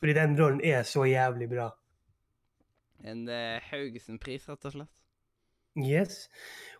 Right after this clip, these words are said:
Speaker 1: Og den kan du se på Prime Video, og jeg mener at den også var på S F Anytime.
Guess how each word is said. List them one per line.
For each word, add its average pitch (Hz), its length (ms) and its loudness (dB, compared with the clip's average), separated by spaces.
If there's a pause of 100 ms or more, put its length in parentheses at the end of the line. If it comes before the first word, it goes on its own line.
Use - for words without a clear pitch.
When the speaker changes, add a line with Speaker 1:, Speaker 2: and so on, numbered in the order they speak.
Speaker 1:
Og 151 140 4
den 185 260 6 (580)
kan 180 240 4
du 190 80 6
se 175 220 2
på 156 240 -8
Prime 151 480 4
Video, 165 560 2 (800)
og 175 320 2
jeg 151 320 -4
mener 165 640 4
at 127 120 -8
den 151 140 -6
også 143 160 -6
var 147 180 -2
på - 120 -12
S 151 260 -4
F 139 260 -4
Anytime. 123 680 -6